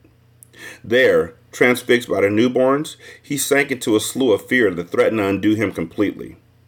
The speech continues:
By some sixth sense, he had realized that the mysterious Bartholomew had something to do with babies. Now Junior threw back the covers and sprang out of bed.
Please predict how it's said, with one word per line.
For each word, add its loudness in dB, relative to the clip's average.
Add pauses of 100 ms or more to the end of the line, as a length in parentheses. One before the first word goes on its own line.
(720)
By 4
some 2
sixth 0
sense, 0 (220)
he -4
had -2
realized 0
that -6
the -2
mysterious -2
Bartholomew 0
had -2
something -2
to -8
do 0
with -4
babies. -2 (1200)
Now 2
Junior 2
threw 0
back 0
the -8
covers -2
and -8
sprang 0
out 2
of 0
bed. 0